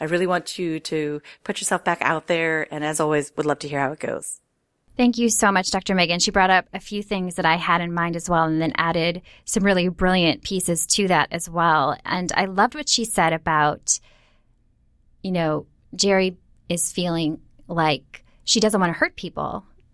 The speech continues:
Speaker 2: Of course, she has a big heart. She knows what it's like to feel hurt. But also that in doing so, we could actually end up withholding not only from our own pleasure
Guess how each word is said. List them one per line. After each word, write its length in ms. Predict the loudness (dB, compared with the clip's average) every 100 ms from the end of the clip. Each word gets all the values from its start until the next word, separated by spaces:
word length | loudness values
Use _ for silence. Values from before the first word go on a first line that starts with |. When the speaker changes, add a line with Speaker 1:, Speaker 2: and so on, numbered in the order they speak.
| -20
Speaker 2:
Of 60 |
course, 260 | -2 0 2
she 120 | -2
has 160 | -6 -8
a 40 |
big 180 | -8 -10
heart. 380 | 0 2 2 0
She 180 | -8 -6
knows 160 | -6 -6
what 120 | -8
it's 180 | -6 -2
like 200 | 0 -2
to 80 | -6
feel 200 | -4 -4
hurt. 460 | 0 0 0 -6 -16 -20 -20 -20 _ 0
But 160 | 0 2
also 760 | 0 0 -2 0 2 2 0 -4 _ _ _ _ _ _ _ _ _ _ -20
that 580 | 0 2 4 2 -4 -10 -12 _ _ _ _ -20 -2
in 160 | 0 2
doing 320 | 4 4 4
so, 180 | 2 -2
we 160 | -2
could 260 | -4 -4 -6 _
actually 460 | 2 2 0 -6 -6
end 160 | -6 -4
up 140 | -4
withholding 800 | -8 -4 -4 0 -2 -2 -8 -12 0
not 140 | 2
only 240 | 2 0 -2
from 200 | -2 0
our 160 | 0 2
own 300 | 0 0 -2 -8 -10
pleasure 580 | -2 -2 0 -2 -4